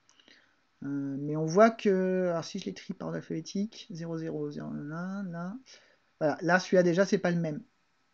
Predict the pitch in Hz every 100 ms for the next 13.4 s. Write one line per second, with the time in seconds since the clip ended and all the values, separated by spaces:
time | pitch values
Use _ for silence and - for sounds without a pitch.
0 | _ _ _ _ _ _ _ _ _ -
1 | - 151 190 190 - 151 147 156 151 156
2 | 165 180 180 180 175 175 175 185 - _
3 | - - - - - - - - - 190
4 | 190 185 185 180 - 180 190 190 - 156
5 | 143 - _ _ _ _ _ _ _ _
6 | _ _ _ _ _ _ _ _ _ _
7 | _ _ _ _ _ _ _ _ - 156
8 | 160 151 151 156 160 160 165 151 156 160
9 | 156 143 135 - - - - - - -
10 | - - - - - _ _ _ 147 143
11 | 143 139 139 143 143 147 151 170 - 185
12 | - 311 320 285 240 277 240 202 226 -
13 | 202 196 247 269